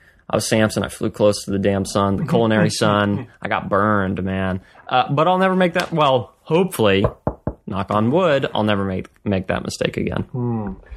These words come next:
Speaker 2: We have to be stimulated by something, you know, it, it, we're gonna fill the void with something. And if it's, if it's following Jonathan Gould's edicts for all top one hundred restaurants, if it's engaging in, if it's going as far out to the experimental edge in literature as possible, I mean,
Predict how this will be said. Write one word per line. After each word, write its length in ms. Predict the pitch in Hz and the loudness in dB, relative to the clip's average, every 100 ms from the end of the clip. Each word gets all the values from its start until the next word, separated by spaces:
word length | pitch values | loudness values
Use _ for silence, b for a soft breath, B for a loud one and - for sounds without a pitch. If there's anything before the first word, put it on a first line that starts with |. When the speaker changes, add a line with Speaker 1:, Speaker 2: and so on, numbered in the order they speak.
| B B B B B - - _ _ - | B B B B B -20 -20 _ _ -2
Speaker 2:
We 120 | 147 | 0
have 160 | 220 | 0
to 80 | - | 0
be 240 | 170 143 113 - | 2 2 -2 -6
stimulated 600 | - 190 175 160 139 120 | -2 2 4 4 4 2
by 100 | 113 | 0
something, 560 | - 143 - 95 98 | 2 2 2 0 0
you 80 | 110 | 2
know, 120 | 113 120 | 2 2
it, 80 | |
it, 180 | 147 156 | 0 -2
we're 140 | 165 143 | 0 2
gonna 160 | 175 | 2
fill 160 | - 156 | 2 0
the 60 | |
void 280 | 123 135 143 | 2 2 2
with 140 | 113 95 | 0 2
something. 400 | 131 131 98 101 | 2 2 0 0
And 80 | |
if 80 | 104 | 0
it's, 220 | - - | -2 -2
if 160 | 165 120 | -2 0
it's 160 | - - | -2 0
following 480 | 131 139 135 123 | 2 4 4 2
Jonathan 400 | 117 123 127 127 | 2 2 2 2
Gould's 340 | 117 110 107 104 - - - | 2 2 2 -2 -8 -8 -2
edicts 360 | 147 135 - | 2 2 0
for 160 | - 110 | 0 2
all 300 | 107 117 107 - | 2 2 0 -2
top 280 | - 113 127 | 0 2 2
one 100 | 110 | 2
hundred 220 | 120 110 | 2 2
restaurants, 500 | 120 - 117 113 104 | 0 0 2 2 2
if 140 | 117 | 0
it's 160 | 117 - | 0 2
engaging 560 | 120 113 120 110 117 110 | 2 2 2 2 2 2
in, 200 | 107 107 B B - | 2 -2 B B -4
if 120 | 143 | 0
it's 220 | 156 - - | 0 0 0
going 300 | 143 147 147 | 2 2 2
as 160 | 127 - | 0 -2
far 320 | - 147 143 | 0 2 2
out 160 | 143 - | 2 0
to 60 | |
the 120 | 123 | 0
experimental 720 | 113 - - 131 123 113 123 120 | 0 -2 0 2 4 2 2 2
edge 180 | 117 | 2
in 100 | 113 | 2
literature 440 | 113 117 117 - 113 | 2 2 2 2 2
as 100 | 107 | 0
possible, 580 | - 113 113 - 113 110 | 0 0 2 2 2 4
I 60 | |
mean, 280 | 107 107 | 4 2